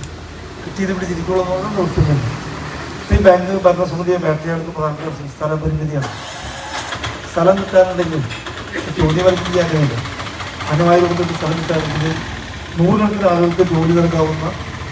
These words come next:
ധാരാളം സാധ്യതകൾ ആരായ പറ്റിയ സാഹചര്യമാണ് ഇപ്പോൾ നിലവിലുള്ളത്. ദൗർഭാഗ്യവശാൽ അതിനുള്ള സൗകര്യം ഇല്ല. ഇങ്ങനെയാണെങ്കിൽ കിട്ടിയ സൗകര്യം ഉപയോഗപ്പെടുത്തി എങ്ങനെ മുന്നോട്ട് കൊണ്ടുപോകാമെന്ന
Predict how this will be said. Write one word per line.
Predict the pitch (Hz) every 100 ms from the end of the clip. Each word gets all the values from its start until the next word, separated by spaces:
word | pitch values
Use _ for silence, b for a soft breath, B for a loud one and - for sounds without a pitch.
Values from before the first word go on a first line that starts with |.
| -
ധാരാളം | 156 170 185 175
സാധ്യതകൾ | 151 151 160 170 147
ആരായ | 151 165
പറ്റിയ | 165 147 -
സാഹചര്യമാണ് | 156 147 151 151 147
ഇപ്പോൾ | 143
നിലവിലുള്ളത്. | 135 131 123 - - - - - - - -
ദൗർഭാഗ്യവശാൽ | 175 180 190 190 175 185
അതിനുള്ള | 180 180 170
സൗകര്യം | 160 165 165 165 - 160 156
ഇല്ല. | 156 - - - - - - - - - - - - - - - -
ഇങ്ങനെയാണെങ്കിൽ | 185 208 202 196 185
കിട്ടിയ | 175 214 220
സൗകര്യം | 190 185 185 175
ഉപയോഗപ്പെടുത്തി | 180 180 170 175 185 - - - - - - - -
എങ്ങനെ | 170 196 196
മുന്നോട്ട് | 180 175 180 185
കൊണ്ടുപോകാമെന്ന | 175 165 165 160